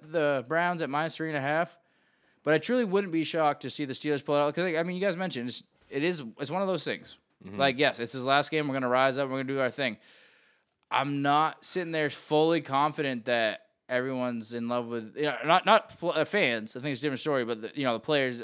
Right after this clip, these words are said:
Speaker 1: fully confident. So like, yeah, let's, let's give everything we possibly have for Ben Roethlisberger. I mean, I don't know.
Speaker 2: Mm-hmm.
Speaker 1: Maybe, maybe.
Speaker 2: Mm-hmm.
Speaker 1: Uh, he's done a lot for that franchise. Don't get me wrong. I think it's more the last couple of years have kind of done, as far as team, like, you know, the players around him. I'm not saying in the
Speaker 2: Mm-hmm.
Speaker 1: past.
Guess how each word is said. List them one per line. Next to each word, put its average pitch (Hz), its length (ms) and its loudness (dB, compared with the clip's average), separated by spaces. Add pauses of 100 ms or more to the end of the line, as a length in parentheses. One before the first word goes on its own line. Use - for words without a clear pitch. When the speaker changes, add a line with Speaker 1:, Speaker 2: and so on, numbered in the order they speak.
Speaker 1:
fully 160 320 0
confident. 139 400 -2
So 131 120 -6
like, 123 140 -4
yeah, 135 160 2
let's, 123 240 -4
let's 127 160 -12
give 160 180 -4
everything 143 340 -8
we 123 100 -8
possibly 123 420 -6
have 120 220 -8
for 104 100 -14
Ben 104 220 -14
Roethlisberger. 117 500 -10
I 123 140 -4
mean, 127 200 -8
I 123 120 -2
don't 117 100 -2
know. 95 60 -6
Speaker 2:
Mm-hmm. 92 240 -12
Speaker 1:
Maybe, 143 340 2 (120)
maybe. 139 260 0 (360)
Speaker 2:
Mm-hmm. 98 180 -6
Speaker 1:
Uh, - 40 2
he's 190 120 6
done 269 120 8
a 196 40 4
lot 220 200 10
for 196 60 0
that 139 120 2
franchise. 175 360 0
Don't 196 160 4
get 185 80 4
me 131 120 0
wrong. 139 280 6
I 135 80 4
think 208 120 0
it's 160 100 -4
more 180 120 4
the 165 60 4
last 156 200 6
couple 151 200 -2
of 139 60 0
years 135 200 0
have 123 140 -8
kind 131 200 2
of 113 120 -2
done, 127 340 -2
as 147 180 0
far 208 140 6
as 165 100 2
team, 160 640 -4
like, 131 160 -2
you 131 60 -2
know, 127 100 2
the 117 80 -2
players 135 260 0
around 110 180 0
him. 80 100 -18
I'm 127 100 -2
not 180 140 2
saying 170 220 -2
in 143 60 -4
the 123 60 -2
Speaker 2:
Mm-hmm. 98 80 -6
Speaker 1:
past. 101 300 -4